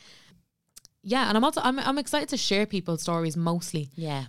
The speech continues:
Speaker 1: There's gonna
Speaker 2: We're
Speaker 1: be so many different stories
Speaker 2: Yeah, and
Speaker 1: to
Speaker 2: we're obviously only two people, so
Speaker 1: Yeah.
Speaker 2: if someone can relate to our two stories, that's fab.
Speaker 1: Mm.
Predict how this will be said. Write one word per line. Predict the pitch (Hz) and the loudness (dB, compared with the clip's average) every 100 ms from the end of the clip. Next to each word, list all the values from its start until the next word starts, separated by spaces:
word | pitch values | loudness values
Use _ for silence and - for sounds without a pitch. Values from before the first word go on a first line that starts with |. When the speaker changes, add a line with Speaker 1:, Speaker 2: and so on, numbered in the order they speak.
| - | -6
Speaker 1:
There's | 214 208 | -6 -2
gonna | 220 | 0
Speaker 2:
We're | 233 | 0
Speaker 1:
be | 247 233 220 - | 0 -2 -2 -6
so | - 208 220 | -4 0 2
many | 202 180 | 2 0
different | 175 165 165 143 | 0 -4 -6 -6
stories | - 247 240 160 | -6 -4 -4 -2
Speaker 2:
Yeah, | 165 | -2
and | 139 | 0
Speaker 1:
to | 143 | 0
Speaker 2:
we're | 127 | 0
obviously | 147 175 135 | 0 -2 -2
only | 127 131 | 0 -2
two | 127 131 | -2 -4
people, | 127 127 110 | -4 -4 -4
so | 113 175 | -2 2
Speaker 1:
Yeah. | 233 247 139 - | 2 2 -2 -8
Speaker 2:
if | 135 | -8
someone | - 156 156 | -4 -4 -2
can | 147 | -2
relate | 131 131 135 | -2 -2 -4
to | 123 | -4
our | 131 131 | -4 -4
two | 135 | -6
stories, | 131 123 135 196 208 | -4 -2 0 -2 -4
that's | - 127 - - | -6 -6 -6 -4
fab. | 135 139 165 | -2 0 -2
Speaker 1:
Mm. | 190 202 | -2 -2